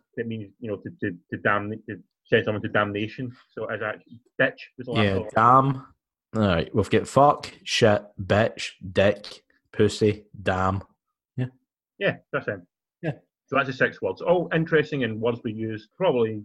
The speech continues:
Speaker 1: to, to the lesser more degree with some of them, depending on what you want to use. Um, there, there, there's a few favourites in there, absolutely for sure. Um,
Speaker 2: Mm.
Speaker 1: I mean, you get Nicolas Cage, he presents it in a sort of very,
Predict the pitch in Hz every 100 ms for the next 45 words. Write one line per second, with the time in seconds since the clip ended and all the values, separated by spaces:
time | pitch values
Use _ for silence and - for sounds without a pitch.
0 | _ 120 - - 104 110 123 120 110 110
1 | 107 107 101 104 107 113 104 107 98 110
2 | 101 107 101 104 107 98 101 - _ -
3 | 95 92 92 92 _ _ _ 113 120 107
4 | 120 120 117 135 127 98 95 110 107 101
5 | 101 - 98 - 104 107 104 131 139 _
6 | _ _ _ _ _ 104 104 101 95 -
7 | - _ 107 110 101 - _ _ _ _
8 | 175 170 143 180 180 160 127 120 123 156
9 | 170 120 117 131 - - 110 101 107 107
10 | 98 107 101 98